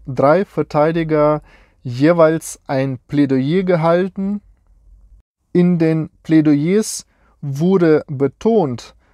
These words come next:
dass Doktor Monika Jung alles richtig gemacht hat.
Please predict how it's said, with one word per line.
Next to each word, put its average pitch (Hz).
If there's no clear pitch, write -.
dass 131
Doktor 170
Monika 156
Jung 143
alles 151
richtig 160
gemacht 117
hat. 113